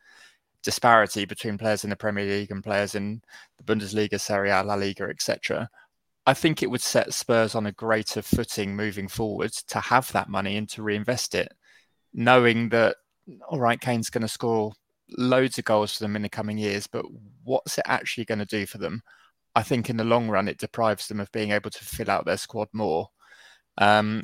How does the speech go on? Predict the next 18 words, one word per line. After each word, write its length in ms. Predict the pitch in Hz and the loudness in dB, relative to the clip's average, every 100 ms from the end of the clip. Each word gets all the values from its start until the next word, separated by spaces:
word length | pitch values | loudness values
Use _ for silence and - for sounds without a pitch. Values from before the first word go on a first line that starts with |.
| - | -4
and 100 | 110 | 2
for 120 | 123 | 2
Kane, 560 | - 123 123 127 131 - _ _ _ _ _ - - | 6 8 8 4 -4 -10 _ _ _ _ _ -20 -10
he's 160 | 147 - | -8 -2
gonna 160 | 110 | 2
have 140 | 107 107 | 2 2
to 80 | |
have 100 | 113 | -2
one 160 | 104 113 | 2 2
hell 240 | 98 117 | 4 2
of 140 | 110 107 | 2 0
a 100 | 104 | -8
first 400 | - 123 110 - | -4 2 2 0
meeting 340 | 117 110 107 | -4 -2 -4
with 140 | 104 113 | -2 0
Ange 460 | 110 110 107 - - - - _ - | 0 -2 -4 -6 -10 -20 -20 _ 0
Postecoglou 680 | 123 - 117 120 117 117 107 | 2 2 0 2 4 4 2
to 180 | - | 2